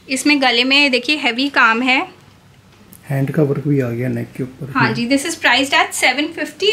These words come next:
Speaker 1: available in size medium, large and double X L। This is again pure cotton, ये देखिए गले में हैवी काम है। This is again priced at seven fifty, available size are medium,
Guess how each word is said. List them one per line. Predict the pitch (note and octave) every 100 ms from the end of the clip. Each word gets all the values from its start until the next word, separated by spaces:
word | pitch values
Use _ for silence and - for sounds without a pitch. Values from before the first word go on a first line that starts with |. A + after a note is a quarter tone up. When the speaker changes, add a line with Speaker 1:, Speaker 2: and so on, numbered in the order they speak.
| F4
Speaker 1:
available | C#4 C4+ C#4 D4+ D#4+
in |
size | D4+ C4+ G4 F4
medium, | C4+ B3 D#4+
large | D4 A#3 A3 E4+
and | G#4+ C4+
double | A3 G#3+
X | G#3 -
L। | - - - _ - - - - - - - - - -
This | C4 C4
is | D#4 D#4
again | D4 G4 - D#4+
pure | D#4 E4+ E4
cotton, | C4+ F4+ B4+ - - -
ये | C4
देखिए | B3+ C4 D4+ F4 F#4+ - - -
गले | B3+ C4 C4
में | D4
हैवी | E4 C4+ C#4+
काम | D4+ C4+ C4+
है। | D#4+
This | D4+ D4
is | D#4
again | C#4+ D#4 F4
priced | C4+ C4+ D4
at | D4+ -
seven | C#4 C#4 D4
fifty, | D4 - F4+ A4 - - - - -
available | B3 C4 C#4 D#4+
size | D#4 B3+ C4
are | G4 F4
medium, | C4 A#3 F#4+